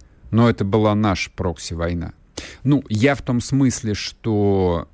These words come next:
вот мы сейчас выступаем в качестве, э, Соединённых Штатов Америки, позвольте мне вот такую аналогию, а с нами воюет такая же сверхдержава. Вот с нами сражается не украинская армия.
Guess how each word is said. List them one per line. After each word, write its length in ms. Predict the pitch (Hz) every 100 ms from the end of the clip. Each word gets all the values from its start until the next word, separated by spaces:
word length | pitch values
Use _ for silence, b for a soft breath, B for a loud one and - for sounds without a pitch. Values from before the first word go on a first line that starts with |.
| -
вот 340 | 98 107 - -
мы 240 | 107 110
сейчас 580 | 98 101 - 107 87 -
выступаем 640 | 90 - 98 - 92 85
в 80 | 82
качестве, 840 | - 82 - - - 87 78 82 85
э, 180 | 85 80
Соединённых 480 | - 92 87 85 80
Штатов 300 | - 80 -
Америки, 340 | 104 196 - -
позвольте 360 | 87 87 76
мне 120 | 82 80
вот 100 | -
такую 360 | 90 87 76
аналогию, 640 | 76 85 87 80 71 - - B B B
а 160 | - 101
с 140 | -
нами 340 | 90 131 202 117
воюет 520 | 98 101 95 82 - - - _ _ _ _ _ -
такая 380 | 107 - 156
же 100 | 143
сверхдержава. 880 | 131 - 123 107 110 117 101 90 - - _ _ _ _ _ _ _ _ _ _ _ _ _ _ _ _ _ _ _ _ _ B B B
Вот 220 | 127 143
с 80 | -
нами 280 | 170 151
сражается 680 | 120 - 135 139 147 117 120
не 200 | 113 143
украинская 840 | 139 127 135 135 143 110 - 104 101
армия. 460 | 113 90 78 -